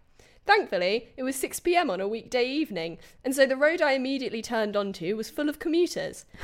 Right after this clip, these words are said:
I continued walking and didn't turn around until I reached the bus stop, where I then went a bit bananas and just laughed to myself as the shock of what had just happened hit me. Apparently,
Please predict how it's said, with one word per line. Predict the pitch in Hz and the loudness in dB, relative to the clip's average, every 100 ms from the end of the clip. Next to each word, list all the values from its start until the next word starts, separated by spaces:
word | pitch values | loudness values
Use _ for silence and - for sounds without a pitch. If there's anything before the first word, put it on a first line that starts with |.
| - | 4
I | 233 | 4
continued | 320 262 381 415 240 | 2 4 4 4 2
walking | 160 170 202 | -2 -4 -2
and | 226 | -2
didn't | 226 285 | 0 -2
turn | 254 262 | -2 -2
around | 262 262 196 | 2 2 0
until | 185 220 | -4 -4
I | 202 | -2
reached | 208 - | -2 -4
the | - | -4
bus | 277 - | -4 -4
stop, | - 160 - - - _ | -6 -6 -8 -16 -20 _
where | 233 | 6
I | 233 | 8
then | 262 302 | 6 6
went | 226 190 - - | 4 2 -2 -6
a | |
bit | 196 247 - | 0 0 0
bananas | 220 131 156 165 208 - - | -2 -2 -2 -2 -4 -8 -12
and | 220 | -2
just | 240 233 | -2 2
laughed | 240 269 - | 6 6 4
to | - | -2
myself | 170 180 151 156 214 | -6 -4 -2 -2 -2
as | 202 | -6
the | 196 | -6
shock | 208 285 269 | -2 -2 -2
of | - | -2
what | 208 226 | 0 0
had | 240 | 0
just | - 285 - - - _ - | -2 -4 -6 -16 -20 _ 0
happened | 269 269 - 208 | 0 0 -4 -6
hit | 208 262 196 | -2 -2 -2
me. | 185 190 - _ _ _ _ - - | -10 -10 -14 _ _ _ _ -20 -12
Apparently, | 254 359 415 - 139 185 254 | -2 2 2 2 -2 -2 -2